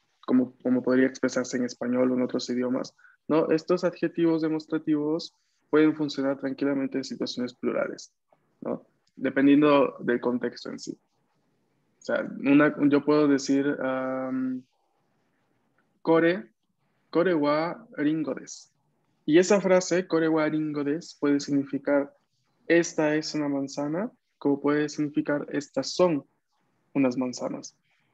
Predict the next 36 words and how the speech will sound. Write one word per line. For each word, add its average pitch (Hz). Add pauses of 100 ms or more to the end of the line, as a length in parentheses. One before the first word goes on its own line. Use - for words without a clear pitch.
(240)
De-, 131
va 131
a 139
depender 135
del, 127
del 123
contexto. 123
O -
sea, 127
si -
yo 139
lo 143
digo, 156
"Kore 165
wa 160
ringo 151
desu", 135
mientras 127
señalo 143
una 135
caja 139
de 135
manzanas, 139 (400)
¿no? 131
Ahí, 127 (220)
pues, 127
el 127
significado 131
en 123
nos-, 127
para 127
nosotros 139
va 127
a 123
ser 123
plural. -